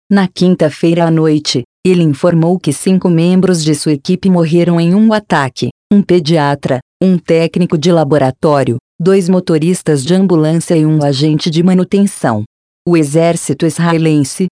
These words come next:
procurado pela A F P, não comentou as acusações. Desde o início de outubro,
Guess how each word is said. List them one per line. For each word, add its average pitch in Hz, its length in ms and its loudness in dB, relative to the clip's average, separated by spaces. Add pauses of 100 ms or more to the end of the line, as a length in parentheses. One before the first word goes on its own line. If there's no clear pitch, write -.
(100)
procurado 156 580 0
pela 175 320 0
A 147 100 0
F 143 260 -2
P, 160 260 -2 (240)
não 190 180 2
comentou 165 540 0
as 165 160 -2
acusações. 147 840 -2 (440)
Desde 208 360 0
o - 20 2
início 214 480 0
de 156 100 -2
outubro, 180 600 0